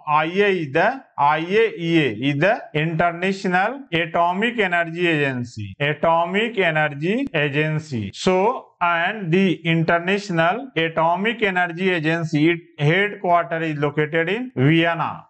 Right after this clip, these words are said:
that is in Austria. So, in the session of International Atomic E-, Energy Agency,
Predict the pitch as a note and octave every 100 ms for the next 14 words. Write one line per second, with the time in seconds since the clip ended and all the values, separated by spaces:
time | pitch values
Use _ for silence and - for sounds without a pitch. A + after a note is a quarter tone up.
0 | - B2+ D#3 D#3+ F#3+ A#3 - _ _ _
1 | D#3+ F3 A3+ - D3+ D3+ - - D3 C#3
2 | A2 G2 - F#3 F3 F#3 B3 - - E3+
3 | F3+ F#3 F#3+ - F3+ F3 - A#3 F#3 F3
4 | A3+ A3+ D#3+ F3 E3 F3 F3 F#3 F#3 G3+
5 | G#3 F#3 C3 - D3+ D#3+ D#3+ F3+ G#3+ A#3
6 | A#3+ F3 F#3 F#3 E3 D#3 E3 D#3+ G3 G#3
7 | F3 D3+ D#3 D#3 D3 A2+ -